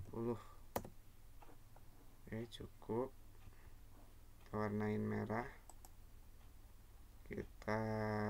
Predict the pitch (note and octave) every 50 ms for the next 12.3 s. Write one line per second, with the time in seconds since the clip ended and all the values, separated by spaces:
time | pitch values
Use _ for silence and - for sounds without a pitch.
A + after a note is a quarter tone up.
0 | - - - - - - A2+ G2+ - - G#2+ G2+ - - - G#2+ - C4 - -
1 | - - - - - - - - - - - - - - - - - - - -
2 | - - - - - - - - - - - - - - - - - - - -
3 | - - - G#2 G#2 G#2+ A2 A#2 A#2 A#2+ B2 B2 B2 B2 - - - - - -
4 | - - - - - - - - - - - - - - - - - - - -
5 | - - - - - G#2 - - - - - G1+ G1+ - - - - G1+ G1+ G1+
6 | G1+ G1+ G1+ G1+ - - - - G1+ G#1+ - - - - - - G1+ G1+ G1+ G1+
7 | G1+ - - - - - - - - - - - - - - - - - - -
8 | - - - - - - - - - - - - - - - - - - - -
9 | - - - - - - - - - - - - - - - - - - - -
10 | C#3 - - - A2+ A2 A2+ B2 C3 - - - - - - - - - - -
11 | - - - - - - - - - - - - - - - - - - - A2+
12 | G#2 A2 G#2+ G#2+ G#2 G2+